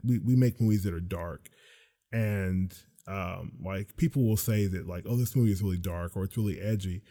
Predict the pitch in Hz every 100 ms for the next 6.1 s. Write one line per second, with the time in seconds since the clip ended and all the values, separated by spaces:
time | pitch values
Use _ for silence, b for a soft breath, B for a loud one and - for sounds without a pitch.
0 | B B B 139 123 131 127 120 - -
1 | _ 143 123 117 135 170 156 123 104 -
2 | 117 117 120 117 104 - 107 123 113 117
3 | 107 101 101 110 104 101 98 90 110 101
4 | 92 92 87 - - 101 107 92 82 95
5 | 101 80 95 95 87 82 - - 85 78